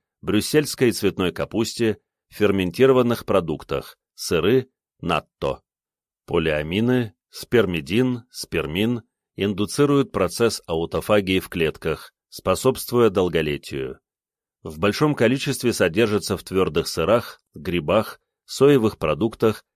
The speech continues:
цельнозерновых продуктах и некоторых овощах –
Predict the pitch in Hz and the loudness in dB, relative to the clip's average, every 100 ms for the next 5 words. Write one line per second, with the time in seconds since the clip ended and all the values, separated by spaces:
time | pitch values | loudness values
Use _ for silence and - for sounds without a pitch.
0 | _ - 117 113 104 85 87 80 80 101 | _ -2 0 2 2 2 0 0 -2 -2
1 | 98 107 110 104 117 107 - _ _ - | 2 2 2 -2 0 -2 -4 _ _ -4
2 | 117 120 139 131 135 123 - 101 101 98 | 0 0 0 0 0 0 -4 -2 0 0
3 | - 67 - | -2 -4 -6